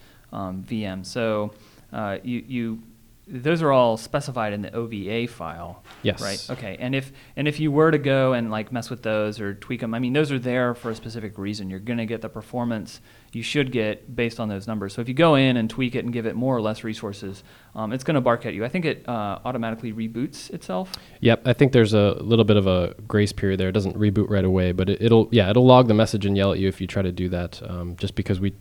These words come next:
Speaker 2: we try to limit the, um, resources that it has for purposes of scalability and predictability, right? So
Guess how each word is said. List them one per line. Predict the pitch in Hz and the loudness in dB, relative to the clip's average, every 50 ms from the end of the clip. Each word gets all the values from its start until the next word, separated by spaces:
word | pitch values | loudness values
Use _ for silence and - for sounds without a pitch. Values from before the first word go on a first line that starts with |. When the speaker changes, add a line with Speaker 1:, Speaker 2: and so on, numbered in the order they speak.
| - - | -6 -4
Speaker 2:
we | 104 98 | -4 -2
try | - - 110 104 | 0 2 2 4
to | 95 95 90 90 - - - - | 4 2 2 0 -4 -16 -14 -8
limit | 110 104 107 107 113 107 107 98 101 104 101 | -4 -2 2 4 6 6 6 4 2 -2 -4
the, | 101 98 95 92 92 92 - - - - - _ _ - - | -2 -2 -2 -2 -4 -6 -8 -12 -20 -20 -20 _ _ -12 -8
um, | 95 95 90 87 87 87 87 87 - - - - - - - - | -6 -4 -4 -4 -4 -4 -6 -8 -10 -14 -20 -20 -20 -16 -4 2
resources | 117 123 120 - 117 104 - 113 101 92 95 | 2 4 4 4 2 2 2 0 -2 0 0
that | 104 101 95 | 0 2 2
it | 95 92 - - | 0 0 -2 -4
has | - - 104 104 110 127 139 135 131 | -6 -4 -2 -2 0 2 0 0 -2
for | - - 104 | -2 -2 -4
purposes | 92 - 113 101 104 101 - 104 98 90 90 | -2 0 -2 -2 -2 -2 -2 -2 -4 -4 -4
of | - 92 87 85 87 | -4 -4 -4 -4 -6
scalability | - - 98 95 92 87 87 90 90 92 90 90 87 87 87 | -6 -4 -2 -2 -2 -2 -2 -2 -4 -2 -4 -4 -6 -6 -6
and | 92 90 87 85 - | -6 -6 -6 -6 -8
predictability, | - - 101 98 92 - 90 85 92 90 85 85 87 82 | -8 -6 -4 -4 -4 -4 -6 -6 -4 -4 -4 -4 -6 -6
right? | 85 85 87 87 - | -6 -6 -6 -6 -6
So | - 98 92 87 | -6 -6 -6 -6